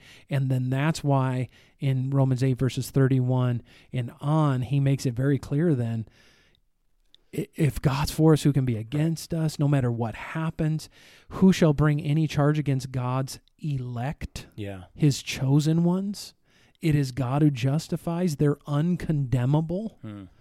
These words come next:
Speaker 1: Uh, they're, they can't be separated from the love of Christ. Nothing in this world can do that.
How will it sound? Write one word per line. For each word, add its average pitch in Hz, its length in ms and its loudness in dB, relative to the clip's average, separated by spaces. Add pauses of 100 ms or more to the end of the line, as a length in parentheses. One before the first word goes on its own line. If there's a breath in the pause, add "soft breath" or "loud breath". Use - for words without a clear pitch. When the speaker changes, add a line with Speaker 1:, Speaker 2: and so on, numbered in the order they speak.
(600 loud breath)
Speaker 1:
Uh, 139 320 0
they're, 143 420 4
they 139 200 2
can't 180 360 2
be 139 80 -2
separated 185 1000 2
from 151 240 0
the 143 120 4
love 139 240 2
of 127 160 0
Christ. 160 500 -2
Nothing 151 560 -2
in 139 120 0
this 127 160 -4
world 131 340 -2
can 123 240 -6
do 123 200 0
that. 135 360 -6